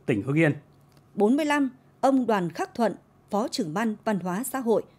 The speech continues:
Speaker 2: Hội đồng Nhân dân tỉnh Hưng Yên.
Speaker 1: Bốn mươi sáu, bà Trần Thị Thanh Thủy, Ủy viên Ban Thường vụ Tỉnh ủy, Bí thư Thị ủy Mỹ Hào.
Speaker 2: Bốn mươi bảy, ông Lê Xuân Tiến, Ủy viên Ban Thường vụ Tỉnh ủy, Trưởng ban Tuyên giáo Tỉnh ủy.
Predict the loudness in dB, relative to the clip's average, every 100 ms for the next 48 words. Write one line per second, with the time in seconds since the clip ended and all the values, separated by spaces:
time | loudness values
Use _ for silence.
0 | _ 0 2 2 2 0 2 0 0 0
1 | 0 0 -2 -2 0 0 -2 -8 _ _
2 | _ _ _ -2 2 2 4 4 4 0
3 | -12 _ _ 2 2 4 2 2 -2 -2
4 | 0 2 2 0 -8 _ _ 0 2 2
5 | 2 2 2 0 -2 -2 0 2 2 0
6 | -10 _ _ -2 0 4 2 2 0 2
7 | 2 0 -2 2 2 0 -8 _ _ -20
8 | -20 _ 0 2 4 2 2 0 -2 -12
9 | _ _ 2 2 4 2 2 0 -2 2
10 | 2 2 -2 _ _ -2 0 0 0 0
11 | -2 -2 0 0 0 2 -2 0 0 2
12 | 0 -4 _ -2 0 0 0 -4 -2 -2
13 | 0 -4 -4 -4 -2 0 -2